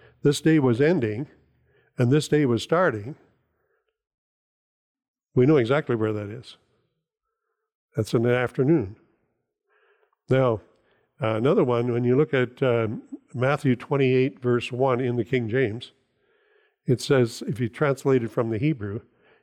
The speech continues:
it would say the end of one week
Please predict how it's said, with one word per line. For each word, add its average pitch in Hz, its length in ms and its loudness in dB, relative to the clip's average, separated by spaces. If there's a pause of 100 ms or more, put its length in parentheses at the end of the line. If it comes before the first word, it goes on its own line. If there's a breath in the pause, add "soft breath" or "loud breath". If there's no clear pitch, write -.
(100)
it 131 140 2
would 127 160 0
say 139 200 2
the 120 280 2 (920)
end 196 380 4
of 214 160 0
one 202 240 2
week 135 380 2